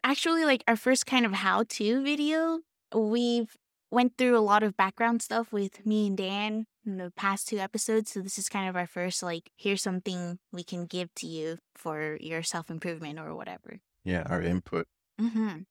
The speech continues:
Speaker 1: Yeah, definitely.
Speaker 2: Which is, uh, it's gonna work good because we have two viewpoints of it. Someone that's not very knowledgeable and people can relate to very easily.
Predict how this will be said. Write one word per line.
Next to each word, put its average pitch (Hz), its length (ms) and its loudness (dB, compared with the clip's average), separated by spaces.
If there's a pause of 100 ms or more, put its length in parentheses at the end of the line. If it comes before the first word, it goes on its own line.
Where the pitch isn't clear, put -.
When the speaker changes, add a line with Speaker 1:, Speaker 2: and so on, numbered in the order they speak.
(180)
Speaker 1:
Yeah, 185 280 -4
definitely. - 460 -14
Speaker 2:
Which - 220 -8
is, 82 240 -6
uh, 78 260 -4
it's - 160 -16
gonna 170 240 -8
work 147 260 -6
good 156 300 -4
because 156 560 -6
we - 80 -8
have 85 220 -4
two 92 420 0 (220)
viewpoints 98 440 -4
of 80 120 -4
it. - 140 -6
Someone 95 300 -2
that's - 300 -8 (580)
not 98 440 2
very 92 180 -2
knowledgeable 76 540 -4 (440)
and - 160 -12
people 90 200 -2
can 85 160 -2
relate 90 300 0
to - 100 -10
very - 240 -6
easily. 90 380 -8